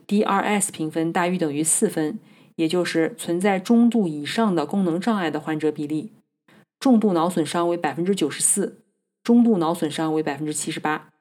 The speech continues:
在受伤十二个月以后再次评价预后良好的患者，重度创伤组升高到百分之五十二，中度创伤组升高到百分之七十五。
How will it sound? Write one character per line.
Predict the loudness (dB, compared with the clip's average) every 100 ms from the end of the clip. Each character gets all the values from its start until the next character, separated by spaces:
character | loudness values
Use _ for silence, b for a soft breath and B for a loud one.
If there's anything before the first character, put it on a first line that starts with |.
| _ _ _ _ _ -20 _ _ _ b _ 0
在 | 2 4
受 | 4
伤 | 4 2
十 | 0 0 2
二 | 2
个 | 4
月 | 2 2
以 | 0
后 | 0 0 0 -8 -6
再 | 2 2
次 | 2 -2
评 | -2 -2
价 | 0 0
预 | 0 -2
后 | 0 0
良 | 0 -2
好 | -2 -2
的 | -2
患 | -4 -2
者， | -2 -4 -8 _ _ _ _ _ b b
重 | 4 4
度 | 4 2
创 | 0 -2
伤 | 0 -2
组 | -2 -4 -6
升 | -8 -4
高 | -2 0
到 | 0
百 | -2 -4
分 | 0
之 | 0
五 | 0
十 | -2
二， | -2 -2 -4 _ _ _ _ _ 2
中 | 6 6
度 | 6 2
创 | 0 -4
伤 | -2 -4
组 | -2 -4
升 | -4 -2
高 | 0
到 | 0 -2
百 | -4
分 | -2
之 | -2
七 | -2 -4
十 | -2
五。 | -4